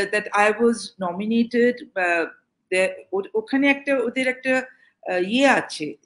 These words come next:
it, they send out, um, papers to different, uh, other,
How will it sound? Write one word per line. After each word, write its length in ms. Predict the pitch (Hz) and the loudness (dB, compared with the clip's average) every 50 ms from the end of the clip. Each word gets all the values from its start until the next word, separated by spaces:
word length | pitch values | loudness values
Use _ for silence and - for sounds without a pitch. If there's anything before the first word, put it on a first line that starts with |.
| _ _ _ - | _ _ _ -8
it, 100 | 208 202 - _ _ | -8 -8 -8 _ _
they 180 | - 226 233 233 | -2 -2 -2 -2
send 280 | - - 240 226 233 240 | -2 -2 0 0 2 2
out, 260 | 262 269 277 277 277 - - _ _ _ _ _ _ _ _ - | 4 4 2 2 0 -4 -10 _ _ _ _ _ _ _ _ -10
um, 440 | 175 175 175 170 165 160 165 165 165 165 165 165 165 165 - _ _ _ - _ _ - | -6 -4 -2 -2 -2 -4 -4 -8 -12 -14 -16 -16 -14 -14 -16 _ _ _ -20 _ _ -2
papers 460 | 214 220 214 - 247 240 240 240 240 - | -2 -2 0 2 2 2 2 2 0 -4
to 140 | - - 220 220 208 | -10 -12 -10 -10 -10
different, 460 | - 220 214 - - 233 226 226 226 - - _ _ _ | -10 -12 -12 -10 -8 -6 -6 -6 -8 -10 -20 _ _ _
uh, 260 | 170 175 170 165 165 - - | -10 -8 -6 -6 -6 -6 -6
other, 300 | 175 175 170 190 190 190 | -8 -6 -4 -2 -2 -2